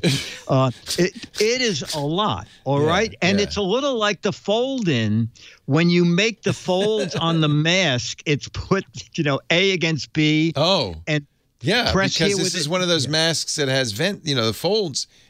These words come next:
Speaker 1: in it,
Speaker 2: Yes.
Speaker 1: the pleats in it. So you have to print it with the pleats and then fold
Speaker 2: Yes.
Speaker 1: it together. Oh, wow.
Speaker 2: And then, so you, so you need the kit,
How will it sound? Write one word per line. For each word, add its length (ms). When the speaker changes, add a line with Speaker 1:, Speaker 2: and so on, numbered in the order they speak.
Speaker 1:
in 180
it, 160
Speaker 2:
Yes. 360
Speaker 1:
the 40
pleats 320
in 140
it. 180
So 140
you 180
have 200
to 100
print 300
it 100
with 160
the 60
pleats 720
and 120
then 140
fold 260
Speaker 2:
Yes. 160
Speaker 1:
it 40
together. 540
Oh, 180
wow. 540
Speaker 2:
And 360
then, 380
so 180
you, 380
so 120
you 220
need 420
the 180
kit, 400